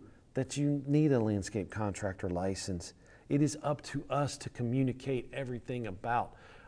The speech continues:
our green industry business. Explain it, point it out, take pride in what you do. And always, always document what you're doing on social media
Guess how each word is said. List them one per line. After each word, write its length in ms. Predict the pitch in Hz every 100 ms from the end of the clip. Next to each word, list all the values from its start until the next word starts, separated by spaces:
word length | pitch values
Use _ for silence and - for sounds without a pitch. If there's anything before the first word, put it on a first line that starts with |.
| -
our 180 | 123
green 320 | 120 113 123 113
industry 400 | 110 98 - 101
business. 460 | 87 113 104 101
Explain 680 | - 107 - - 135 143 143
it, 180 | 117 87 - - -
point 320 | - 156 156
it 100 | 139
out, 380 | 120 127 113 85 - - -
take 360 | - 160 156 -
pride 580 | - 123 131 131 110 - -
in 220 | 110 107
what 280 | 117 127 -
you 120 | 101
do. 540 | 92 123 135 92 87 - - - - - - - - - - -
And 140 | 131 131 -
always, 580 | - 147 165 151 120 101 -
always 580 | - 135 135 123 107 90
document 640 | - - 113 - 120 104 98
what 260 | 107 104
you're 80 | 98
doing 240 | 101 107
on 120 | 104 107
social 340 | 107 104 107
media 240 | 107 110